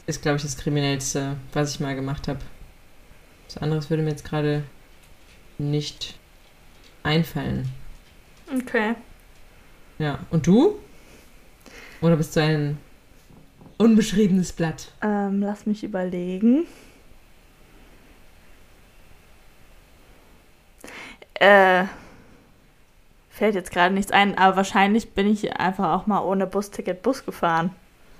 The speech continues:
Speaker 1: Oh, ja, okay. Also wenn da
Speaker 2: Früher.
Speaker 1: <laughs> Okay. Das hab ich so oft gemacht. Das hat sich ja manchmal gelohnt, halt einfach ein Knöllchen zu kriegen oder einen Strafzettel zu kriegen,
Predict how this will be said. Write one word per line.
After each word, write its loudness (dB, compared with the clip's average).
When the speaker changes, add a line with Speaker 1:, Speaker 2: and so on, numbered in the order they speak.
Speaker 1:
Oh, 6
ja, 2
okay. -2
Also 0
wenn 4
da -2
Speaker 2:
Früher. 6
Speaker 1:
<laughs> -20
Okay. 4
Das 2
hab 2
ich -2
so 0
oft 2
gemacht. -2
Das -2
hat 0
sich 0
ja 2
manchmal 0
gelohnt, 2
halt -2
einfach -2
ein -4
Knöllchen 0
zu -6
kriegen -4
oder 0
einen -6
Strafzettel -2
zu -6
kriegen, -4